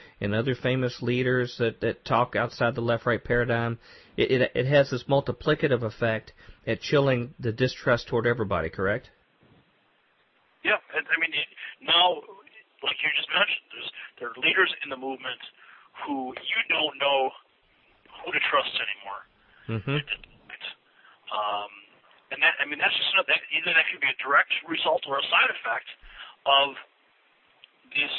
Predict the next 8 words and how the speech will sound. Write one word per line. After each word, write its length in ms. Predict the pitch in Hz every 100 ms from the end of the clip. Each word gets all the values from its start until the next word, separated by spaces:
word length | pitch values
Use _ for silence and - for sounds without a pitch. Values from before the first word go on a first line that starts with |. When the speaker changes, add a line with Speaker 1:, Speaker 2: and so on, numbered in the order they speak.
| - _ _ - _
Speaker 2:
current, 400 | - 240 - - - - _ _ - _ 139
and 120 | 143 -
for, 240 | - 139 - -
for 80 |
lack 320 | 139 151 147 143
of 80 | 127
official 480 | 160 - 151 - - -
terminology, 440 | 135 131 185 165